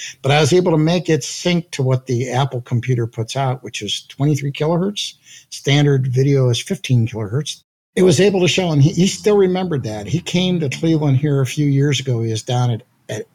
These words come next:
I had not seen him since seventy-seven or, or since eighty-four. I'd met him before then in the eighties, in the seventies, before the Apple thing, before the Macintosh thing.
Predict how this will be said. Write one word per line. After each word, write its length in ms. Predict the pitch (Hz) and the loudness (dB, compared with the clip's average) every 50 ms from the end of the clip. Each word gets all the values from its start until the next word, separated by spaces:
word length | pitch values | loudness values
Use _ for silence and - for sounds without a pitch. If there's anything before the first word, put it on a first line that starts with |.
| _ _ _ | _ _ _
I 80 | - 127 | -4 -2
had 220 | 127 131 131 127 | -2 0 0 0
not 200 | 143 165 190 185 | 0 0 0 -2
seen 220 | - - 202 196 175 | -4 -4 -4 -2 0
him 100 | 156 139 | 0 -2
since 240 | - - 131 123 | -2 -4 -8 -8
seventy-seven 1900 | - - - - 139 151 139 139 131 113 107 117 120 123 - _ _ - - - - _ _ _ _ _ - - - - - - 156 160 156 139 147 143 | -8 -10 -8 -4 -4 -2 -2 -2 -4 -6 -6 -8 -10 -10 -12 _ _ -20 -20 -20 -20 _ _ _ _ _ -16 -16 -14 -14 -8 -2 0 2 4 4 2 2
or, 260 | 131 117 135 143 156 | 2 0 0 0 0
or 60 | 160 | 0
since 260 | - - 226 196 135 170 | 0 0 2 2 4 4
eighty-four. 580 | 185 180 165 160 135 - 170 151 117 101 107 | 4 4 2 2 0 0 -2 -2 -2 -2 0
I'd 200 | 127 143 139 139 | 0 0 0 2
met 200 | 151 160 170 170 | 0 2 2 2
him 220 | 165 151 156 147 131 | 2 2 0 0 0
before 420 | 127 127 - - 180 185 175 160 | -2 -4 -2 2 2 4 4 4
then 200 | 131 127 117 117 | 4 2 0 0
in 120 | 113 110 | -2 -4
the 200 | 110 107 107 - | -4 -6 -6 -4
eighties, 500 | - 151 165 165 139 120 117 113 110 - - _ _ _ _ _ _ _ _ _ | -2 0 2 2 2 0 0 -2 -4 -8 -12 _ _ _ _ _ _ _ _ _
in 80 | 151 151 | 2 2
the 60 | 147 | 2
seventies, 540 | - - 190 185 165 147 117 101 123 123 - | 4 4 2 2 4 2 0 0 -2 -4 -6
before 840 | - - 117 117 - - 156 160 156 147 143 139 131 127 - - _ _ _ _ _ _ _ _ _ _ _ _ _ _ _ _ | -6 -6 -6 -6 -6 -4 -2 0 2 2 2 2 0 0 -4 -6 _ _ _ _ _ _ _ _ _ _ _ _ _ _ _ _
the 240 | - 139 131 139 - | 0 0 0 0 0
Apple 360 | 147 160 156 131 - 95 104 | 0 0 0 0 -2 -10 -12
thing, 380 | 98 - - - - - - - _ - | -12 -14 -18 -18 -18 -20 -20 -18 _ -4
before 300 | 127 139 139 - 156 147 | -2 -2 -2 0 0 0
the 80 | 123 117 | 0 0
Macintosh 680 | 117 127 143 147 143 - 110 - - 87 87 - - | 0 -2 -2 -2 -4 -6 -8 -8 -10 -12 -12 -12 -12
thing. 180 | - 85 87 | -14 -18 -20